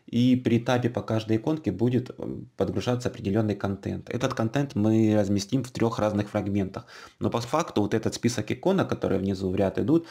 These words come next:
это обычное меню. Поэтому нам нужно создать сначала меню. Для этого в папочке Res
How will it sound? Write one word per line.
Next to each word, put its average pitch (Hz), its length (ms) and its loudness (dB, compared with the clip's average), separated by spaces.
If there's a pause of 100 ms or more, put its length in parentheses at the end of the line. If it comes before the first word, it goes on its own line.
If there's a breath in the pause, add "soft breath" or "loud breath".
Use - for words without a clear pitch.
(180 loud breath)
это 165 220 0
обычное 107 440 2
меню. 95 320 2
Поэтому 123 380 0
нам 104 200 2
нужно 113 200 0
создать 107 400 -2
сначала 104 340 -2
меню. 92 400 0 (260 loud breath)
Для 110 160 2
этого 92 300 0
в - 100 -10
папочке - 1040 -2
Res 107 580 2